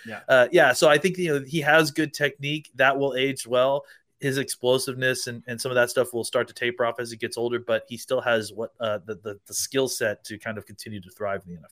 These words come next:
Speaker 2: L.
Speaker 1: All right, you know me. Let's, let's start with the negative first, and then we'll get to the reasons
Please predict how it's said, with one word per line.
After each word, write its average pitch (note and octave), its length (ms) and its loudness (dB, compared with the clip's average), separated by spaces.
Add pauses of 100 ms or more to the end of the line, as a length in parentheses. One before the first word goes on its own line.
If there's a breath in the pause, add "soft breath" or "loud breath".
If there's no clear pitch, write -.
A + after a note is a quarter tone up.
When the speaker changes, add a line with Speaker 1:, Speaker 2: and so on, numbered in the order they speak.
Speaker 2:
L. - 160 -20 (680)
Speaker 1:
All A#2 80 -6
right, G#2+ 160 -6 (140)
you D3+ 160 -6
know D3 180 0
me. B2 160 0
Let's, B2+ 340 -6
let's D#3+ 160 -6
start A3 280 6
with A3+ 100 2
the G3+ 60 4
negative C#3 500 2
first, - 460 -10
and A2 80 -6
then C3+ 100 -2
we'll C3+ 120 0
get B2+ 220 -4
to B2+ 160 -4
the A2+ 120 -6
reasons A2+ 340 -6